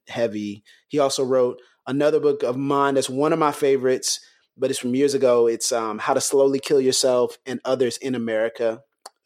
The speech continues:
Weird title, but it's a collection of essays that's amazing. And then Long Division as well is another one of his books. It's crazy. He's a great writer, bro.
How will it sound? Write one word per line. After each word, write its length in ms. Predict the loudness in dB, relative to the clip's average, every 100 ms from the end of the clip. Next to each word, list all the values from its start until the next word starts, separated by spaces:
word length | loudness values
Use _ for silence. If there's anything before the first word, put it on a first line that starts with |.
| -14
Weird 300 | 0 2 2
title, 340 | 2 2 4 2
but 140 | 0
it's 120 | -2
a 40 | -4
collection 420 | -2 0 0 -6
of 60 | -4
essays 420 | -4 -4 -4 -4
that's 180 | -6 -8
amazing. 560 | -8 -6 -8 -8 -12 -14 _ -20 _ -8
And 180 | -2 2
then 320 | 2 2 -4 -6
Long 420 | 0 4 4 4
Division 400 | 2 0 0 -2
as 160 | -4
well 180 | -4 -4
is 80 | -4
another 260 | -4 -6 -6
one 140 | -8
of 40 | -8
his 120 | -10
books. 340 | -6 -6 -4
It's 140 | 0 0
crazy. 380 | 2 2 2 -2
He's 180 | 0
a 60 | 0
great 380 | -2 -2 -2 -2
writer, 300 | -6 -6 -8
bro. 160 | -10